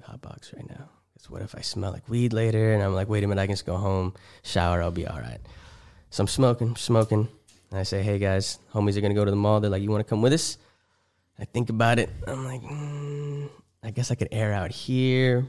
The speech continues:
but I also wanna take a shower and, like, get ready and stuff." So, like, "Nah, I'm good. Like, I'll see you guys." Go home.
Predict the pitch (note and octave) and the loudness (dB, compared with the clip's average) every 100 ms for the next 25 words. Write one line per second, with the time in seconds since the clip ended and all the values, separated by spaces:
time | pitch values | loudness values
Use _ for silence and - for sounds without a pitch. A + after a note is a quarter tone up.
0 | - A2+ A2 A2 G#2+ G#2+ G#2 G2+ A2 G#2+ | 0 2 4 4 2 -2 -4 -4 -8 -8
1 | - A2 G#2 G2+ G#2 G#2 F#2+ G2+ G2+ G#2 | -4 0 2 2 2 0 -2 -4 -2 -2
2 | G2+ G2+ - G2 - G2+ - - - - | -4 -8 -6 -6 -6 -6 -6 -8 -10 -12
3 | F#2 - _ _ G1+ - - G2+ F#2+ - | -12 -14 _ _ -14 -10 -8 -8 -8 -10
4 | - - - _ _ - G2 - - | -14 -18 -20 _ _ -16 -12 -10 -10